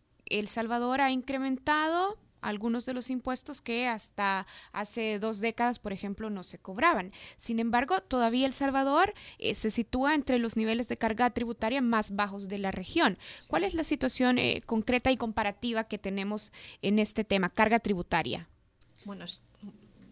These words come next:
Speaker 2: <laughs> es verdad que es uno de los países, eh, de la región que menos, que tiene una, una presión fiscal en lo que se recauda con respuest-, con respecto al Producto Interior Bruto más bajo. Eh,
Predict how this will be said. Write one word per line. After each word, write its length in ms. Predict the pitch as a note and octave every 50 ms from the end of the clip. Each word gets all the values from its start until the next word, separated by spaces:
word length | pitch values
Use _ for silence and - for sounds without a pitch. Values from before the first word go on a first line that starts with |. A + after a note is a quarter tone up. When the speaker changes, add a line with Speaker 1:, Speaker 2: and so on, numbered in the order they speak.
| - -
Speaker 2:
<laughs> 800 | F3+ F#3 F#3 - G#3+ - - G3+ - A3 - - - - - -
es 140 | A3 G3+ F#3+
verdad 280 | A#3 A#3 A3 A#3 A#3+
que 140 | A3 - A3
es 100 | - -
uno 140 | A#3+ A3 A#3
de 60 | A#3
los 180 | A3 G#3 G#3 -
países, 680 | - F#3+ F#3 F#3+ A3+ G#3+ - - G3 F#3 - - -
eh, 160 | G3 F3+ F3+
de 80 | F3+ F#3
la 80 | F3+
región 440 | F3 F3+ F#3+ F3+ - - G#3+ G#3+ G#3+
que 120 | G#3+ F#3+ F3+
menos, 420 | F3+ F#3 F#3+ G3 F#3+ F#3 - -
que 120 | - G3
tiene 140 | F#3+ G3+ G#3+
una, 160 | A3 G#3+ G3+ - - - - - - -
una 200 | G#3+ G3 F#3 F#3
presión 360 | G3 F#3 F3 - G#3+ G#3+ A3
fiscal 300 | A3 A3 - - A#3+ A#3
en 140 | A3 F#3 E3+
lo 100 | F3 E3+
que 80 | -
se 120 | F#3 - G3+
recauda 500 | G3 G3 G3 G3 A3 A3 A#3 A3+ G#3+ G3
con 140 | - F#3 F3+
respuest-, 600 | F#3 F3+ - - G#3 G#3 G#3 - - - - -
con 160 | - G#3 F#3+ F#3
respecto 440 | G3 F3+ - - A3+ G#3+ A3 -
al 120 | F#3 F3 F3
Producto 340 | F3+ F3 F3+ F3+ F3+ - G3+
Interior 360 | G3 G3 G3 F#3+ G3 F#3+ F#3
Bruto 280 | F3+ G3+ G3+ G3+ G3+
más 220 | F#3+ F#3 F#3 F#3+ G3+
bajo. 400 | A3 A#3+ - - - D4 F4+ - - - - - - - - -
Eh, 640 | - G3 F#3 F3+ F3+ F3+ F3 E3+ E3+ E3 D#3+ D#3+